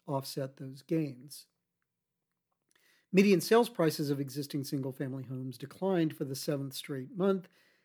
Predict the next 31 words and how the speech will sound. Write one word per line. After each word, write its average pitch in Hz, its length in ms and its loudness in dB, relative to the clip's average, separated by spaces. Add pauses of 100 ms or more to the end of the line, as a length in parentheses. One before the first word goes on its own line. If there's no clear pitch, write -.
(180)
after 180 220 0
hitting 160 320 2
a 151 140 0
record 147 600 -2
of 147 260 -2
nearly 151 520 2 (500)
four 156 160 0
hundred 151 240 0
and 139 140 -6
twenty-one 143 680 0
thousand 147 420 0
dollars 135 540 -4 (560)
in 147 340 2
June 131 280 -2
of 120 100 -8
last 123 300 -10
year. 165 320 2 (720)
The 156 80 -4
median 143 320 2
price 143 440 0
of 135 480 -4
three 180 180 -2
hundred 196 240 2
and 147 100 0
sixty-three - 540 -4
thousand 139 500 -2
one 127 160 -6
hundred 190 440 2
dollars 185 440 2
in 165 220 -4
January 214 680 2